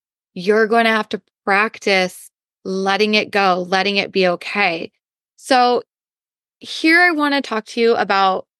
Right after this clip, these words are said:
sort of one of the downfalls of perfectionism, and that's, like, negative lumping. And this was something very interesting. A, a researcher at the University of Chicago sort of describes,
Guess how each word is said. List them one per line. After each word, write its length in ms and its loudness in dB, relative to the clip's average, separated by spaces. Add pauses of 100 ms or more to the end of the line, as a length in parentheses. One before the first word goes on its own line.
(240)
sort 360 -2
of 220 2
one 360 0
of 120 2
the 80 0
downfalls 520 -2
of 120 -6
perfectionism, 580 -6
and 180 -4
that's, 200 -2
like, 220 0
negative 560 -2
lumping. 520 -14 (540)
And 560 0
this 260 -4
was 120 -2
something 600 0
very 480 -2 (180)
interesting. 920 2
A, 540 0 (360)
a 100 2
researcher 640 0
at 140 2
the 80 -8
University 540 -2
of 80 -2
Chicago 600 2
sort 280 0
of 200 0 (140)
describes, 800 0